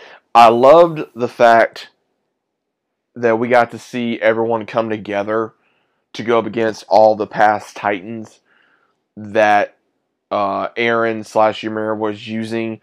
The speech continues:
against them. Uh, I thought it was pretty cool. I liked how we got to see the other former Titans try to face off against them and having, like, basically, this is it. This is the end of the line, you know, and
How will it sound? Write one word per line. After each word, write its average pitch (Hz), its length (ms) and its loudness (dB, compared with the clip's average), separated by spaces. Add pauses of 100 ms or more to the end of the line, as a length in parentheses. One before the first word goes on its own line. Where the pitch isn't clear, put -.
(200)
against 107 500 -8
them. 123 380 -4 (460)
Uh, 104 460 2 (120)
I 120 80 4
thought 151 180 6
it 143 40 10
was 123 100 2
pretty 110 160 -6
cool. 92 380 -8
I 113 100 4
liked 131 280 4
how 113 440 0
we 107 160 -10
got 110 220 -4
to 107 80 -12
see 107 640 -12 (460)
the 107 360 -12
other 107 320 2
former 110 600 -2
Titans 117 720 -4 (680)
try 113 240 2
to 110 80 4
face 110 300 -2
off 104 200 -6
against 107 320 -8
them 107 260 -6
and 101 80 -8
having, 104 460 -4
like, 104 180 -8
basically, 123 600 -4 (480)
this 123 280 -2
is 110 160 -10
it. 107 260 0
This 113 160 -6
is 107 100 -16
the 110 80 -4
end 113 120 -2
of 110 60 -4
the 104 60 -6
line, 104 380 -10
you 98 120 -14
know, 101 320 -10
and 101 440 -6